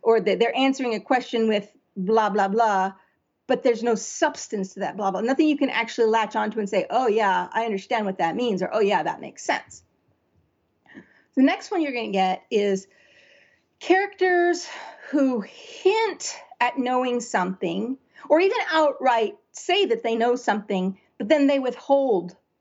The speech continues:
or fail to share that piece of knowledge that they have. And this, again, is different than a character deliberately holding information or deliberately being evasive,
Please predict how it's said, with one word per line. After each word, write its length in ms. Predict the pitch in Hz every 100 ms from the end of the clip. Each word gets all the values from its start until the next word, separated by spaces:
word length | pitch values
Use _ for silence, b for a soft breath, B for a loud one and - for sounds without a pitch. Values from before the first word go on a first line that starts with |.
| _
or 420 | 233 220 208 185 _
fail 260 | 269 240 247
to 340 | 240 233 185 -
share 540 | - - 277 269 233
that 240 | 196 202 - _ _ _
piece 300 | - 240 214
of 100 | 185
knowledge 400 | 185 220 208 190
that 100 | -
they 140 | - 202
have. 420 | 226 311 - - _ _ b b b 339
And 160 | 285
this, 280 | 302 453 - -
again, 300 | 269 262 226
is 140 | 226
different 580 | 190 190 311 - 226 196
than 140 | 226 220
a 60 |
character 440 | 220 262 233 233 208
deliberately 1120 | 180 226 214 214 233 247 254 240 - 220 208
holding 400 | 208 208 196 196
information 480 | 196 202 202 190 202
or 80 |
deliberately 880 | 196 202 208 208 214 240 233 226 214
being 300 | 190 208 202
evasive, 720 | 190 175 226 - 208 190 180